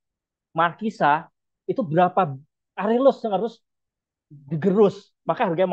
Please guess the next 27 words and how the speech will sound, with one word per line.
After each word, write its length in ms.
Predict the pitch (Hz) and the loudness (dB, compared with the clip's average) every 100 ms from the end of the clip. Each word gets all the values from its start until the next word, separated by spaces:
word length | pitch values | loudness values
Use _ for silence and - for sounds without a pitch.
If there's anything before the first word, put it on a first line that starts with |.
| 170 | 0
mahal. 260 | 156 147 113 _ _ _ _ _ _ _ _ _ _ _ | -2 -4 -4 _ _ _ _ _ _ _ _ _ _ _
Kebayang 380 | - 135 143 175 | -8 -2 0 2
ya, 120 | 160 190 - - | 2 0 -4 -10
sampai 200 | 160 170 | -4 -2
sini 180 | 165 175 190 | -2 -2 2
ya. 80 | 170 190 - _ _ _ | 2 0 -8 _ _ _
Oke, 300 | 113 - 117 117 | -20 -12 -12 -10
pinter-pinter 480 | 139 143 160 151 135 | -8 -8 -6 -6 -8
nih, 80 | 120 | -8
udah 100 | 120 | -8
mulai, 220 | 127 123 120 123 _ _ _ - | -6 -6 -6 -10 _ _ _ -10
eh, 480 | 120 120 120 117 117 120 _ _ - | -6 -6 -6 -6 -6 -10 _ _ -8
kondusif 420 | 135 135 139 143 131 | -6 -4 -4 -4 0
ya. 320 | 139 202 220 _ _ _ _ _ _ _ _ _ _ _ _ _ _ | 0 0 -6 _ _ _ _ _ _ _ _ _ _ _ _ _ _
Oke, 140 | - 151 131 | -2 0 2
selanjutnya 360 | 165 160 180 196 | 0 2 0 0
di 40 | |
sini 120 | 196 247 | 0 0
ada 60 | 202 | 0
yang 80 | 185 | 0
namanya 180 | 190 180 | -2 -2
Lina 240 | 190 190 190 170 | -4 -4 -4 -4
nggak? 180 | 151 - _ _ _ _ _ _ _ _ _ _ _ _ _ _ _ _ _ _ _ _ _ _ _ _ | -6 -10 _ _ _ _ _ _ _ _ _ _ _ _ _ _ _ _ _ _ _ _ _ _ _ _
Ada 80 | 131 | -8
yang 100 | 143 147 | -6 -4
namanya 160 | 156 160 | -4 -2
Lina 200 | 160 | 0